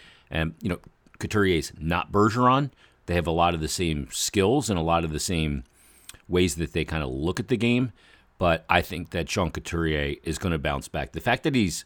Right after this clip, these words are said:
already skating and has been for about a month now, uh,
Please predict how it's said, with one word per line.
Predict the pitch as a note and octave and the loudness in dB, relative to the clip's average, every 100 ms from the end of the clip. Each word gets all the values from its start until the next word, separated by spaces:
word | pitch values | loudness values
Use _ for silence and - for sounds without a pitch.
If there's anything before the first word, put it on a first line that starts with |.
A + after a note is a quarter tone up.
| _ | _
already | F2 E2+ E2 D#2 | 2 2 2 -2
skating | - E2 D#2+ D2+ | -2 0 0 0
and | C#2 | -4
has | D2 F2 | -2 -4
been | - E2+ | -2 -4
for | E2+ | -2
about | B2+ | -2
a | |
month | G2+ D#2 G2+ G2 | 2 2 0 -2
now, | E2+ A#1 A1+ _ - _ _ | -6 -8 -14 _ -20 _ _
uh, | - C#2 | -8 -8